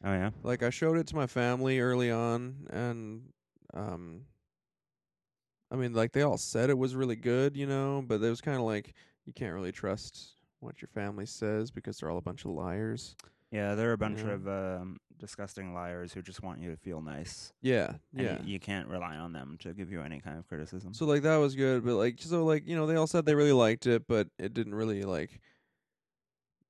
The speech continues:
Speaker 2: there was a couple of, like, really, like, y-, like, good laughing moments. Like, people usually laugh at the Captain Apollo moment at the very end with the elevator.
Speaker 1: Yeah.
Speaker 2: Um, without spoiling anything, people really like that moment, and, uh,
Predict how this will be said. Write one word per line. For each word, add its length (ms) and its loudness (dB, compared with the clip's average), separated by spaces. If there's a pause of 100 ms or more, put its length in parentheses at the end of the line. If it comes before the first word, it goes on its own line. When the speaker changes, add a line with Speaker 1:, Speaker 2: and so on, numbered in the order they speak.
Speaker 2:
there 180 6
was 120 6
a 60 4
couple 380 4
of, 100 2
like, 200 4
really, 240 0
like, 300 -2
y-, 200 -10
like, 220 -2
good 180 0
laughing 320 2
moments. 260 -4
Like, 100 0
people 280 0
usually 300 4
laugh 300 4
at 80 -4
the 60 0
Captain 380 0
Apollo 380 -2
moment 400 -2
at 80 -6
the 60 -2
very 280 4
end 360 -2 (600)
with 160 -6
the 100 2
elevator. 640 2 (960)
Speaker 1:
Yeah. 260 -2
Speaker 2:
Um, 180 -10 (100)
without 260 -2
spoiling 420 0
anything, 560 -6 (160)
people 240 -6
really 140 0
like 220 0
that 200 0
moment, 400 -6 (140)
and, 300 -12
uh, 260 -6